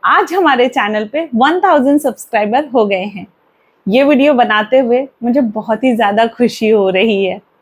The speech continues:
जब मैंने इस channel की शुरुआत की थी, तो मुझे नहीं पता था कि मुझे आप सबका इतना प्यार मिलेगा।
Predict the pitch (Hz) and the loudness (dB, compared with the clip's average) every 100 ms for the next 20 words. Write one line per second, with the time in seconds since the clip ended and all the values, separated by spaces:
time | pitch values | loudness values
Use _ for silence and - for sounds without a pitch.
0 | _ _ _ _ _ _ _ _ - 262 | _ _ _ _ _ _ _ _ -2 2
1 | 269 269 285 311 294 269 277 277 302 262 | 4 4 2 0 -2 -2 -2 -2 -4 -2
2 | 226 220 247 - 240 220 254 254 _ - | 0 0 0 -4 -6 -4 -6 -6 _ -4
3 | 311 294 277 339 285 277 302 269 233 214 | 2 4 4 4 4 4 2 0 -2 -2
4 | 247 - _ _ _ - 302 277 294 302 | -4 -8 _ _ _ 2 2 2 0 0
5 | 269 269 - 226 - 269 247 - 262 247 | 0 0 -2 -6 -4 -4 -4 -2 -2 0
6 | 214 190 196 190 185 180 190 | 0 0 0 -2 -2 -2 -6